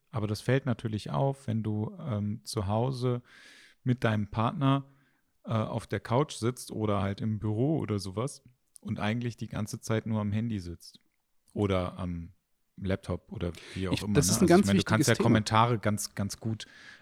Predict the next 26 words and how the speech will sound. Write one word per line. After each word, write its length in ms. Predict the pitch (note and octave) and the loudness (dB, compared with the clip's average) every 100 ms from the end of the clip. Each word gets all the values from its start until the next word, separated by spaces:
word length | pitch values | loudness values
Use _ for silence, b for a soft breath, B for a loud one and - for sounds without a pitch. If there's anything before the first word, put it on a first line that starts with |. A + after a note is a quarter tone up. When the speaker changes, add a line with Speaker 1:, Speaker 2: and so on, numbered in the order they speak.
| B | B
Speaker 1:
äh, 180 | - F#2+ | -2 0
beantworten, 800 | F#2 - G#2+ - G#2 G#2 G#2 G2 | -2 -2 -2 0 2 2 -2 -2
wenn 160 | G2 | -2
du, 220 | G2 F#2+ G2 | 0 -2 -2
wenn 140 | G2 | -2
du 60 | F#2+ | 0
am 140 | F#2 | 0
Handy 260 | F#2+ A2+ G2 | 0 0 0
sitzt. 280 | F2+ - G#2 | -4 -8 -4
Aber 140 | G2 | 0
es 140 | F#2+ | 0
sieht 200 | A#2 B2+ | 0 0
halt 200 | C3+ A2+ | 0 0
erstmal 520 | - G#2 B2 - C3+ A#2 | 0 2 2 2 0 0
so 140 | A2 | 0
aus, 380 | G2 A#2+ D3 - B B B B B _ - | 0 2 0 -4 B B B B B _ -2
dass 260 | G#2+ G#2+ - | 2 2 2
du 140 | B2 | 2
nur 200 | A#2+ A#2 | 4 4
am 140 | G#2 G2+ | 2 0
Handy 280 | G#2+ C#3+ | 0 -2
sitzt 360 | C3+ D#3 - - - | -2 -4 -6 -10 -4
und 260 | A2 G#2+ | -4 -2
Speaker 2:
Ja, 120 | A#2 A2+ | 0 2
Speaker 1:
dann, 220 | G2 D#3+ | 2 2
Speaker 2:
ja, 140 | G3+ | 2